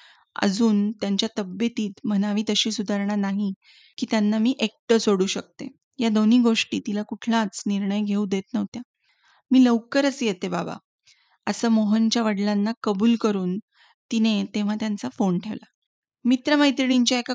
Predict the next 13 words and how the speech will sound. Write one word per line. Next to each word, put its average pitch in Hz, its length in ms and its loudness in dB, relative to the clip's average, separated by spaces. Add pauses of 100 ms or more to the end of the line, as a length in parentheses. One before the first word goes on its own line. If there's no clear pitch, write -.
कॉमन 233 380 2
ग्रुपमध्ये 226 480 -2
भेट 208 240 -4
झाल्यावर 202 520 -4
मोहन 202 600 -4
व 202 180 -4
गौरी 214 420 0
यांच्या 190 340 -4
भेटी 190 460 -4 (300)
घडत 190 380 -2
गेल्या. 185 180 -6 (580)
ओळख 220 340 4
वाढल्यानंतर 208 640 -2